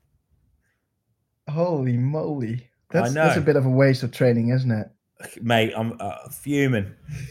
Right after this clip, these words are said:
Speaker 1: <laughs> I'm gonna be like a
Speaker 2: But right
Speaker 1: raging
Speaker 2: now,
Speaker 1: bull
Speaker 2: you're
Speaker 1: in
Speaker 2: in, uh,
Speaker 1: there.
Speaker 2: in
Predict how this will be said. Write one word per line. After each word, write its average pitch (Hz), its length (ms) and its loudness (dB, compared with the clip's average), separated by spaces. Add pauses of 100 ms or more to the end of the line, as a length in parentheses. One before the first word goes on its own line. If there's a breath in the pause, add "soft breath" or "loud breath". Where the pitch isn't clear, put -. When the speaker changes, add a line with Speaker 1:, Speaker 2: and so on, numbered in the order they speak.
(160)
Speaker 1:
<laughs> - 440 -20
I'm 143 800 2
gonna 135 240 0
be 135 100 4
like 131 200 4
a - 20 12
Speaker 2:
But 160 80 8
right 165 140 10
Speaker 1:
raging 190 80 6
Speaker 2:
now, 190 180 8
Speaker 1:
bull 196 80 6
Speaker 2:
you're 185 180 8
Speaker 1:
in 123 120 6
Speaker 2:
in, - 40 4
uh, 170 240 4
Speaker 1:
there. - 0 -
Speaker 2:
in 170 220 -4